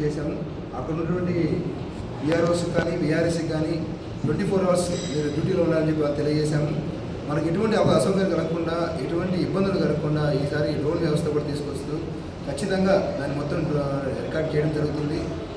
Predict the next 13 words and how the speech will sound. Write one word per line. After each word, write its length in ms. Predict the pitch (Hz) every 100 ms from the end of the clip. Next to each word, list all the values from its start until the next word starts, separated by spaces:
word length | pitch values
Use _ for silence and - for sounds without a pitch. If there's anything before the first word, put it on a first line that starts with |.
| -
కలెక్టర్ 280 | 151 165 165
గారు, 220 | 160 175 180 - -
జాయింట్ 220 | 143 151
కలెక్టర్ 220 | 156 151
గారు, 160 | 151 156
సబ్ 180 | 147 143
కలెక్టర్ 220 | 156 156
గారు 240 | 156 147
అందుబాటులో 340 | 151 151 151 151
ఉంటారు, 440 | 147 165 170 190 185 - - -
దాన్ని 240 | 151 156
నిరంతరం 520 | 156 147 156 170 170 151
పర్యవేక్షిస్తుంటారు. 720 | 156 165 - 156 151 147